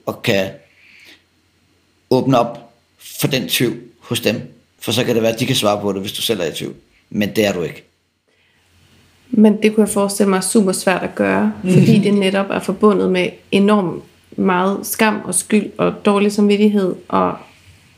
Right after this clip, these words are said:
Speaker 2: men måske en, en kæmpe opfordring til at gøre det alligevel.
Speaker 1: Ja.
Speaker 2: Og, og, og give ens, øh, næreste så the benefit of the doubt, at, at de nok skal gribe en.
Speaker 1: Ja.
Speaker 2: Øhm,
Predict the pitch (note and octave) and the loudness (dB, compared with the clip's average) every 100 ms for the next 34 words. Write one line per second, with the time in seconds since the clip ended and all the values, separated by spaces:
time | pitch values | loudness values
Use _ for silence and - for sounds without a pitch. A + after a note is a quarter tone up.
0 | _ _ _ - _ _ F#3 G3 G3 F#3+ | _ _ _ -20 _ _ 2 4 4 2
1 | - A#3 G3 G3 F#3 - G3 G3 G#3 G3+ | 2 2 4 2 0 0 0 2 2 2
2 | F#3 - - - - - G3+ F#3+ F#3 G3 | 0 -2 -4 -2 -4 -2 -2 0 2 2
3 | G#3 A3 A#3 A3 A3 - _ _ _ _ | 4 4 4 2 -2 -8 _ _ _ _
4 | A#2 - - - _ _ _ - - G#3 | -8 -6 -10 -20 _ _ _ -10 -2 0
5 | G3 G3 F3 G3 F3 F#3 A3+ A3 - G3+ | 2 0 0 -2 -2 0 2 4 4 0
6 | F3 - - _ _ G3 F#3+ F3+ F3 E3+ | 0 -6 -14 _ _ -2 0 0 -2 -4
7 | - - _ _ _ _ G3 F#3+ F#3 F#3+ | -8 -20 _ _ _ _ 2 4 4 2
8 | G#3+ - - F#3+ G3 F#3+ - _ _ _ | 0 -2 -4 -2 -2 -4 -8 _ _ _
9 | _ - G3+ F#3 G3 G#3 G#3 G3+ F#3+ - | _ -6 -6 0 0 0 0 0 -2 -4
10 | G3 G3 - - - - - F#3+ - G#3+ | -4 -2 0 -2 -4 -12 -10 -10 -8 -4
11 | - G3+ G3+ - G#3 - G#3 G#3+ G#3+ G#3+ | 0 0 -2 -4 -2 4 4 4 0 -2
12 | - _ _ - - D3 - G3 F#3+ F3+ | -10 _ _ -20 -20 -10 -2 -2 0 -2
13 | F3+ | -4